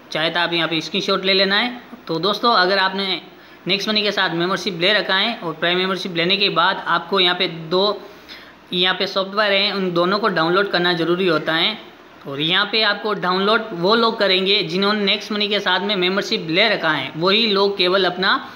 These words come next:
download करें। और जिन्होंने next money को रजिस्टर कर रखा है लेकिन अभी तक पैसा उसमें, आ, ऐड money नहीं किया है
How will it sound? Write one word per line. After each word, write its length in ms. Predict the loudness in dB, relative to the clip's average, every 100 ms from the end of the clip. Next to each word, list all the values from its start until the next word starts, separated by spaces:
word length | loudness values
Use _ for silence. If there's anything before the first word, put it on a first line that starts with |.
| -18 -18 -12 -4
download 460 | 0 2 2 0
करें। 240 | 0 0 2
और 160 | 2 2
जिन्होंने 380 | 2 2 2
next 280 | 2 0 -2
money 160 | -4 -2
को 100 | 0
रजिस्टर 500 | 0 0 -2 -2 -4
कर 180 | 0 0
रखा 240 | 2 0
है 120 | 0
लेकिन 260 | 0 0 -2
अभी 280 | -2 0 0
तक 200 | -2 -2
पैसा 280 | -2 0 0
उसमें, 460 | 0 0 -2 -2 -10 -16 -18 -18 -6
आ, 60 | -2
ऐड 340 | 2 2 2
money 240 | 0 0 0
नहीं 320 | 0 0 0
किया 220 | 0 2
है 240 | 0 -2